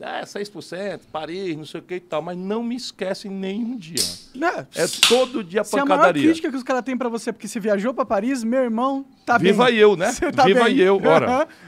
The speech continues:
Speaker 1: O cara, e eu disse pro Lula, ele disse, "Ah, você viajou pra Paris, você não viajou porque tava preso." Eu disse isso no
Speaker 2: Foi,
Speaker 1: debate.
Speaker 2: foi bem marcante esse,
Speaker 1: É claro.
Speaker 2: esse
Speaker 1: E assim, eu não
Speaker 2: repercutiu
Speaker 1: gosto
Speaker 2: bastante.
Speaker 1: disso, não. Não gosto disso, não. Mas, rapaz,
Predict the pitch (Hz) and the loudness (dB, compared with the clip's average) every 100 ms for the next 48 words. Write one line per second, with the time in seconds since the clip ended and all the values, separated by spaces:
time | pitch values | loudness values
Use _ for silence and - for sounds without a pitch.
0 | 165 147 - 196 170 185 208 185 202 - | -14 -12 2 4 6 4 2 0 -8 -6
1 | 202 202 160 147 226 226 202 208 190 185 | -2 0 -2 -2 -2 -2 -2 -2 -2 0
2 | 190 190 190 190 180 208 214 196 196 185 | 0 -2 0 -2 -2 -4 -2 -2 -2 -2
3 | 202 208 208 208 208 - 175 175 95 82 | -4 -4 -2 0 -2 0 2 2 0 -14
4 | - - _ _ _ - 151 202 - 175 | -20 -20 _ _ _ -10 -8 -8 -8 -8
5 | - 135 226 - 196 208 240 233 226 196 | -6 -2 -2 0 0 0 0 -2 -4 -8
6 | 170 147 170 156 151 147 285 143 135 156 | -10 -12 -8 -6 -6 -6 -8 -8 -14 -20
7 | 208 _ _ - 180 220 208 196 240 214 | -20 _ _ -8 0 0 2 0 0 -2
8 | 208 196 165 160 120 139 - 95 92 110 | -2 -2 -2 -6 -12 -14 -12 -14 -12 -14
9 | 82 104 160 165 175 147 143 - 107 123 | -14 -14 -14 -14 -14 -18 -20 -20 -16 -14
10 | 127 160 156 - 151 | -10 -10 -10 -8 -8